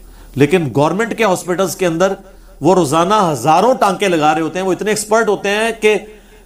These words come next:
वो आम प्राइवेट हॉस्पिटल में तो कभी कोई केस आता है, आप सीधा सिविल हॉस्पिटल उठा के ले जाएं, इमरजेंसी के अंदर जाएं, वो आपको सही तरीके से ट्रीट करेंगे। आपको जनाब वो आजकल तो वो पाँच रुपए या दस रुपए की वो बरकत के लिए पर्ची बनती है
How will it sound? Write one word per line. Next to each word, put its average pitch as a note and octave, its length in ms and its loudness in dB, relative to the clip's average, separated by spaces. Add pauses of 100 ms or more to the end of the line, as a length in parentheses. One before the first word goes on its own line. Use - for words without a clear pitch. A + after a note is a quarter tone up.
(120)
वो E3+ 140 4
आम F3 160 0
प्राइवेट G3 340 0
हॉस्पिटल G#3 360 -2
में A3 120 -2
तो G#3+ 120 2
कभी G#3+ 260 -2
कोई A#3+ 160 -2
केस A3 260 0
आता F3+ 220 -2
है, D#3 60 -14 (680)
आप F3+ 160 2
सीधा C#4+ 380 2
सिविल A#3+ 260 -2
हॉस्पिटल G3+ 320 -2
उठा E3+ 260 0
के F3+ 80 -2
ले D3+ 160 -2
जाएं, F#3+ 180 -4 (840)
इमरजेंसी E3 480 0
के F#3+ 80 2
अंदर F3+ 200 2
जाएं, E3 280 0 (320)
वो C3 60 2
आपको C3+ 180 -2
सही C#3+ 200 0
तरीके D#3 260 0
से D#3+ 120 0
ट्रीट D3+ 240 0
करेंगे। D#3 420 -2 (420)
आपको E3 360 0
जनाब E3 360 -2
वो F3+ 200 0
आजकल D#3+ 460 -2
तो F3+ 100 -8
वो F3 140 -2 (380)
पाँच E3 280 0
रुपए E3+ 200 -2
या F3 80 2
दस D#3 280 0
रुपए E3 200 -2
की F3 100 0
वो F3+ 60 6
बरकत D3 400 -2
के F#3+ 80 2
लिए F3 200 2
पर्ची D3 340 -4
बनती G#2 320 -6
है D#2 160 -10